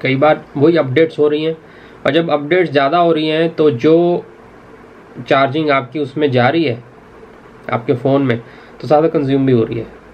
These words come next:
तो उसको हंड्रेड होते होते, हंड्रेड परसेंट होते होते time लगता है। तो solution again is this कि आपको लगता है कि हमारी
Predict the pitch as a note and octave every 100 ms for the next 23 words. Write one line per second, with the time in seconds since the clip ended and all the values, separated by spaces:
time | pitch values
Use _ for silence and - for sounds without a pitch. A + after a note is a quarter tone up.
0 | - C#3+ D#3+ F#3 - - - - C3+ A#2+
1 | E3 C3+ C3+ D#3+ D3 D#3 C#3+ D#3 C3+ C3
2 | C#3+ B2 C3 A#2+ C3+ E3 A#2+ A#2 B2 -
3 | - - - - - - - - - -
4 | A#2 D3 C#3+ E3 D#3 C#3+ E3 E3 C#3+ E3
5 | F#3 - - - - - - - - B2
6 | A#2+ C3 C#3+ B2 D3+ C#3+ C#3+ C3+ B2